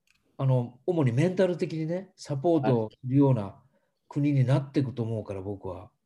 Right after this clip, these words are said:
Speaker 2: そう思います。
Speaker 1: うん。開発していく国じゃないんだよね。
Speaker 2: そう思います。
Speaker 1: やっぱお疲れになった人たちをいかに癒すかみたいな国になってくと思うから。
Speaker 2: うん。
Speaker 1: そこはね、ちょっともうちょっと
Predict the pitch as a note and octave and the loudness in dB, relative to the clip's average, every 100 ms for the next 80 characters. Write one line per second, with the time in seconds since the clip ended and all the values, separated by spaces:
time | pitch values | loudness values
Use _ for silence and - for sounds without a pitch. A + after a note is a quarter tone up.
0 | _ - A2 A2 A2 A2+ A#2 A#2 G#2 F2 | _ -10 -8 -6 -6 -6 -6 -6 -8 -10
1 | - C#3 C#3 A#2+ G#2 - - A#3 A3+ A#3+ | -6 -4 -2 -6 -10 -12 -2 2 2 -2
2 | A3 G#3 A3 G#3 G#3 G3+ G3 C3 A#2 B2 | -4 -4 -2 -4 -4 -4 -2 -2 -2 -4
3 | F#2+ F#2 G#2+ B2 - _ _ - A2+ A#2 | -4 -10 -8 -10 -12 _ _ -12 -8 -4
4 | A2+ A2+ G#2+ G#2 - G#2+ - D#3 D3+ D3+ | -4 -4 -6 -10 -14 -16 -16 -4 -2 -2
5 | C#3 - A#3 A3+ A3+ A#3+ A#3+ G3 - G#3 | -2 -2 0 2 0 -2 -2 -6 -2 -4
6 | G3 E3+ F#3+ G3 F#3 E3 - A3+ A3 E3+ | -4 -4 -2 2 2 0 -2 -2 0 2
7 | E3+ - - B2 C3 C3 A2+ G2 - B2+ | 2 2 0 0 0 -2 -2 -4 -6 -2
8 | C3 A#2 C#3 C3+ B2+ G2+ F#2+ G2 F2 F2+ | 0 0 -2 -2 -6 -8 -8 -10 -12 -14
9 | F#2+ F#2+ F#2 - _ A#2+ C3 C3+ B2 G2 | -14 -14 -16 -20 _ -8 -4 -2 -4 -8
10 | - _ _ _ _ _ _ E3+ E3+ G#3 | -16 _ _ _ _ _ _ -10 -6 -2
11 | G#3 F3 C3+ D3+ B2+ A#2 C3+ C#3 C#3+ C3+ | 0 0 -2 -2 -2 2 4 4 2 2
12 | A2+ G2 F#2 | 0 0 -4